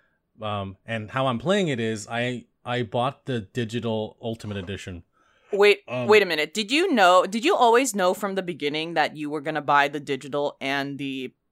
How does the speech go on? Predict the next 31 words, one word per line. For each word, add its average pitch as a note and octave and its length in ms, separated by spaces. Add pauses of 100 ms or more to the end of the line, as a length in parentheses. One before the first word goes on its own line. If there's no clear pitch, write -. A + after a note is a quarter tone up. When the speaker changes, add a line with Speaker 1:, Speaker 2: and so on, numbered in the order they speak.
(140)
Speaker 2:
physical D#3 400
version, F#3 360
or F3+ 200
because F3+ 400
the E3+ 60
physical E3 380
version D#3 400
was D3+ 240
delayed, C#3+ 500
you C#3 80
bought C#3+ 260
the C#3+ 60
digital C#3+ 400
version C3 440
on A#2+ 180
Friday? F#2+ 540 (920)
Speaker 1:
Yes, B2+ 380
that's B2+ 220
the C#3+ 80
exact A#2 300
reason. F4 240
The G4+ 60
Speaker 2:
Oh, G#4+ 100
Speaker 1:
second B4+ 240
one D#5 160
you D#5 140
put, B4 260
yeah, F4+ 140
Speaker 2:
no! C4+ 220
Speaker 1:
yeah. A3 60
Speaker 2:
Well D4 340